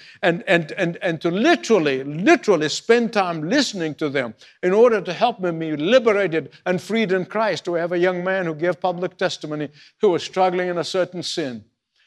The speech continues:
And he went to one of the elders, and one of the elders basically said only one very simple thing. I said, "Well, this man is smarter than me. I spend hours counseling people." This guy said to me, "Don't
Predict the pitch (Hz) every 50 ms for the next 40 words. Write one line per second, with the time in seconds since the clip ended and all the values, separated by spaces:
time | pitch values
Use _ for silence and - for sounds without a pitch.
0 | _ _ - 214 202 214 269 294 262 233 214 - 208 208 208 196 185 170 180 170
1 | 175 180 175 156 165 165 143 160 175 156 - _ _ _ _ - 208 226 220 214
2 | 214 214 220 208 196 196 180 - - 202 202 - - 214 175 202 185 - - 196
3 | 190 190 196 202 196 196 196 202 196 185 160 170 196 208 208 196 - - 214 190
4 | - 208 185 - - 220 226 208 160 147 143 135 151 160 147 160 151 170 196 202
5 | 151 131 151 156 - - 170 175 170 151 - - 170 170 180 175 160 156 156 160
6 | 175 226 247 196 165 180 180 - - 190 170 170 185 226 262 254 208 165 - -
7 | 180 156 151 143 - 151 143 131 120 151 135 123 - 117 - _ _ _ _ _
8 | _ _ - - 214 214 202 240 233 220 - 233 226 180 208 202 190 165 165 190
9 | 254 277 285 294 302 294 262